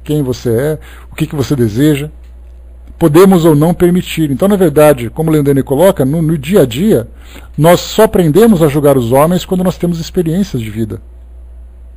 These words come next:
Conhecendo aqueles que são bons, aqueles que não são, em um ambiente de trabalho, no ambiente da familiar, no ambiente social, numa casa espírita, não importa. É através da relação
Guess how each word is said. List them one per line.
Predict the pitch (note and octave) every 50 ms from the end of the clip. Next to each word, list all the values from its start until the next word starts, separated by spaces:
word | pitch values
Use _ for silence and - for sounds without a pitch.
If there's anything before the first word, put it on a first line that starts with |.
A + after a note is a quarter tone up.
| - - - - -
Conhecendo | C3+ C3+ C3 C3 A#2+ - - C3+ C3+ B2+
aqueles | A#2+ B2 - C3+ A2 -
que | - -
são | - C3+ B2
bons, | A#2 A#2+ D3 D#3+ D#3 C#3+ A#2+
aqueles | A2+ - B2+ A#2 -
que | -
não | B2+ A2+ A2
são, | - - - C#3 C#3 C#3+ C#3+ C#3 - - - - - - - -
em | D#3+ D#3+
um | D#3
ambiente | D3+ D3+ D3+ - -
de | C#3 C3 B2+
trabalho, | - B2 A#2 A#2 B2+ D3 D3+ D3+ D3 C#3+
no | C3+ B2+ B2+
ambiente | B2 A#2+ A#2+ B2 A#2+ A2+ - A#2+
da | A2+ A#2+ A#2 A2+ A2+ A2 A2 A2+
familiar, | - - C#3 C3+ B2+ A2+ A#2 A#2+ C3+ D3+ D3+ D3+ D3 C#3+ - - - - - -
no | C#3+ C#3+
ambiente | D3+ D3 C3 C#3 C3+ B2 -
social, | - - C3 - - - B2 C3 D3 D#3 D3+ D3 D3 C#3+ C#3 C3+
numa | C3+ C3+ B2+ A#2
casa | A#2+ C3 A#2+ A2
espírita, | - - - - - - D3+ D#3 D#3+ D3 - D3+
não | F#3+ G#3+
importa. | - - F3 E3+ D#3+ C#3+ - A2+ G#2+ - - - - - - - - - - - - - - -
É | - C3+
através | C#3 - D3+ C#3+ C3 D#3+ D#3+ D3
da | B2+ C3 E3+ G3+ G3
relação | F#3+ G3 F3+ D#3+ D3 - - - C#3 A#2+ A2+